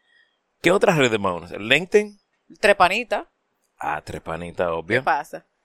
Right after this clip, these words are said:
Speaker 1: Y Trepanita es literalmente sin eses. No es que somos alérgicos a las eses, es que el target no usa las eses.
Speaker 2: Bien, buenazo.
Speaker 1: Esas son las redes.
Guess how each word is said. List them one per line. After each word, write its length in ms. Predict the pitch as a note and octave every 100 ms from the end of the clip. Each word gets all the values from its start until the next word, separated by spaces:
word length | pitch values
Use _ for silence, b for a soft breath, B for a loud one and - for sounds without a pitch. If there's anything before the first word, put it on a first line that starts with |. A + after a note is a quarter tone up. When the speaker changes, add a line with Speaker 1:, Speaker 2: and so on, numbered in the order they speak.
| _
Speaker 1:
Y 100 | _
Trepanita 600 | - A#2 C#3+ C#3+ C#3+ C#3+ A#2
es 160 | A#2+
literalmente 580 | C3 C#3+ C#3+ C#3+ B2+ G2+
sin 260 | F#2+ - A#2+
eses. 420 | A2 F#2+ E2 - _ b b b
No 80 | C#3
es 60 |
que 100 | -
somos 240 | G3 G3 D#3+
alérgicos 460 | D3+ D#3+ C#3 D3+ -
a 80 |
las 340 | B2+ B2 A#2 - _ _ -
eses, 500 | C3 D#3+ F#3 - _
es 180 | A2+ A#2+
que 360 | - C#3+ C#3+ _ _
el 240 | - A#2
target 480 | G2 C3 B2+ G2+ G2+
no 300 | - G#2 G#2+
usa 280 | G#2+ G#2 G2+
las 200 | G2 F#2
eses. 320 | F#2+ E2 - - _ _
Speaker 2:
Bien, 460 | F3 F#3+ G#3 D4 B3+
buenazo. 320 | G#3+ G#3 B3 A4+
Speaker 1:
Esas 300 | A2+ A#2+ B2
son 140 | A#2+
las 160 | A#2 A2+
redes. 460 | F2+ E2 D#2 -